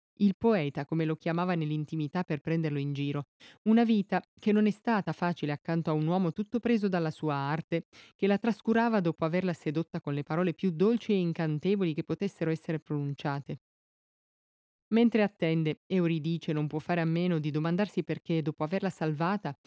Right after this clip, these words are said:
il suo uomo si sia voltato. Così ripercorre con la mente quegli ultimi istanti. Ricorda che mentre veniva risucchiata dal buio è riuscita a sorprenderlo,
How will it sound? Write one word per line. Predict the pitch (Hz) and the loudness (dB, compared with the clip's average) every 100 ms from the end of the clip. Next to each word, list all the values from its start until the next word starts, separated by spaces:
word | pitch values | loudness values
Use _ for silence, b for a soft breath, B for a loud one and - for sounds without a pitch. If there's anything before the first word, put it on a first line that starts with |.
| B B - | B B -2
il | 175 | -2
suo | - 220 | 4 4
uomo | 202 226 247 202 | 4 4 4 2
si | 185 | 0
sia | - 175 | -2 0
voltato. | 160 160 - 233 180 - 131 _ _ _ _ | 2 0 0 0 0 -4 -10 _ _ _ _
Così | - 226 262 | -4 2 4
ripercorre | 247 190 - 226 208 | 4 0 0 0 0
con | 170 156 | 0 0
la | 190 | 2
mente | 185 143 139 185 | 2 0 -4 -2
quegli | 226 214 | 0 2
ultimi | 220 240 240 | 0 2 0
istanti. | - - 139 135 - 143 _ _ _ _ _ _ _ _ _ _ _ _ - | 0 -6 -4 -6 -8 -12 _ _ _ _ _ _ _ _ _ _ _ _ 2
Ricorda | 220 - 202 180 175 | 2 4 4 4 0
che | - | 0
mentre | 170 165 170 | 0 0 0
veniva | 160 175 170 | 0 2 0
risucchiata | 156 - 156 185 180 | -2 -6 -4 -2 -2
dal | 156 151 | -2 -2
buio | 147 180 156 160 | 0 0 0 -2
è | 196 | 0
riuscita | 202 214 - 240 196 | 0 0 0 -2 -2
a | |
sorprenderlo, | - 170 - 214 190 156 139 139 | -2 -4 0 0 0 -2 -4 -8